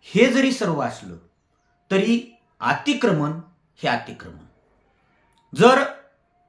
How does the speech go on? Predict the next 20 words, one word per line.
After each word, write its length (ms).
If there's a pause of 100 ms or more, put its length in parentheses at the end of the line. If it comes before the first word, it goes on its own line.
(180)
कुठल्या 520 (140)
विकासात्मक 720
कामाच्या 680 (260)
आड 260 (600)
अशा 300
प्रकारचं 480
अतिक्रमण 540
जर 120
येत 220
असेल 400 (440)
तर 60
ते 180
निश्चितच 640
निघलं 260
पाहिजे 380 (520)
आणि 200
याचं 520 (720)
समर्थनही 580
झालं 220
पाहिजे. 420